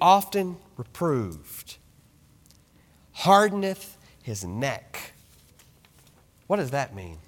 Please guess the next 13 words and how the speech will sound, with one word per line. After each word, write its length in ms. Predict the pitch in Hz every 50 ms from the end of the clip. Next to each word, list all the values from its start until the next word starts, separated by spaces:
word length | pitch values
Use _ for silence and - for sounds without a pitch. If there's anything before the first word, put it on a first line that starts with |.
| - _ -
That 160 | - 131 -
means, 280 | 131 120 107 95 - - - - - - - - - - - - - _ _ - - _ _ _ - - - _ _ - - - - - - - _ _ _ _ - _
you 100 | - 127
ever 200 | 147 160 156 -
try 180 | - - 170 165
to 60 | 156
help 200 | 156 156 156 156
somebody? 360 | - - 180 175 180 175 180
Your 100 | 170 147
kids, 480 | - - - 208 170 120 101 95 101 107
just 220 | 123 131 131 -
your 80 | 139 123
kids. 560 | - - 143 107 85 69 - - - - -